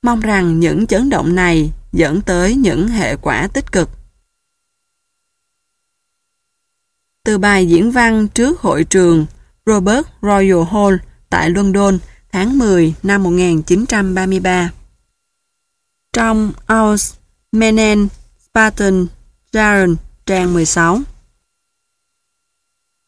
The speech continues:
Sự kiểm soát mà một nhà nước áp dụng lên hệ thống giáo dục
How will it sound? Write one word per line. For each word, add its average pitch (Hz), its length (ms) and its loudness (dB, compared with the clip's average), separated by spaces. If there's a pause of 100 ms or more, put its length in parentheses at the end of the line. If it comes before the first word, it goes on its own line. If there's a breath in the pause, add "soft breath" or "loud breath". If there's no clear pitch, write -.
(1200)
Sự 190 280 2
kiểm 190 200 4
soát 262 460 0
mà 214 240 2
một 185 200 2
nhà 196 180 2
nước 214 400 2
áp 269 280 -4
dụng 156 280 2
lên 208 240 4
hệ 208 200 0
thống 208 280 0
giáo 226 160 0
dục 233 240 2